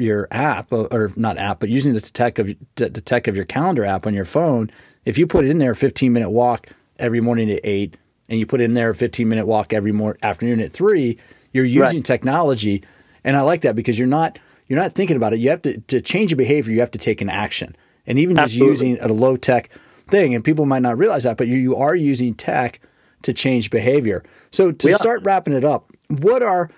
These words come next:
Speaker 1: a couple things? If, if people are to, to think about cognitive health and, and to think about, "Okay, I, I wanna use exercise to, to really enhance my, you know, my brain power."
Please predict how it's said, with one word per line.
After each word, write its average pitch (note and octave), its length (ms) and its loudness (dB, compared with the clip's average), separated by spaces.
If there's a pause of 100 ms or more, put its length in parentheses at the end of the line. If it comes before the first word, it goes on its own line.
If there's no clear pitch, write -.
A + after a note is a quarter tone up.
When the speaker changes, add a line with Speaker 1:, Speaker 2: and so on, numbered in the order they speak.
(300)
Speaker 1:
a - 60 -2
couple D#3 300 0
things? C3+ 240 0
If, C3 140 0
if C3 140 -4
people A3 520 2
are C#3+ 240 0
to, B2+ 120 -4
to C#3 180 -2
think G3 220 0
about F3+ 220 0
cognitive C3 500 0
health F#2+ 260 -6
and, A2+ 180 -4
and A#2+ 140 0
to B2 60 0
think D#3 220 -2
about, B2 280 2
"Okay, A2 340 -2 (440)
I, C#3 180 -2
I C#3+ 80 0
wanna F3+ 180 2
use C#3+ 220 0
exercise A2+ 800 -2 (460)
to, C3 160 0
to A#2+ 200 -2
really C3 260 2
enhance A#2 420 -2
my, A2 220 0
you A2 340 -2
know, G#2 140 -2
my G#2+ 260 -2
brain A#2+ 320 0
power." G#2+ 340 0